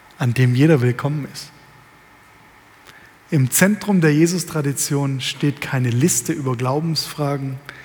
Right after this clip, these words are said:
sondern ein Tisch, an dem jeder willkommen ist. Das möchte ich dir heute mal sagen. Du bist heute eingeladen, an diesen Tisch zu kommen.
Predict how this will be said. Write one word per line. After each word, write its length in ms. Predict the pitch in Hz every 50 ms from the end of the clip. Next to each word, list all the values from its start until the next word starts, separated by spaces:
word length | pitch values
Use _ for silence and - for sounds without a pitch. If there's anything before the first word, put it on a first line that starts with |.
| - - - - - -
sondern 380 | - - - 139 135 135 147
ein 240 | 165 139 127 120 -
Tisch, 420 | - - 156 151 - - - - - - - - - - - -
an 120 | - 131 127
dem 200 | 127 120 120 113
jeder 320 | 120 135 131 139 131 117
willkommen 400 | 123 117 117 - - 127 135 147
ist. 320 | 147 147 135 - - - - - - - - - - - - - - -
Das 120 | - 147 131
möchte 200 | 160 175 165 -
ich 60 | 131
dir 160 | - 180 170
heute 160 | 165 170 156
mal 160 | 143 143 135 123
sagen. 360 | 135 147 143 139 135 135 135 135 - - - - -
Du 120 | 185 180
bist 180 | 165 175 - -
heute 200 | 165 165 165 147
eingeladen, 520 | 165 185 185 156 127 123 123 123 123 123 - - - - - - - - - - - - - _ _ _ _ _ _
an 180 | 170 151 151 139
diesen 320 | 160 156 139 - 156 139
Tisch 380 | - - 160 151 - - - -
zu 80 | -
kommen. 360 | - - - 127 123 131 127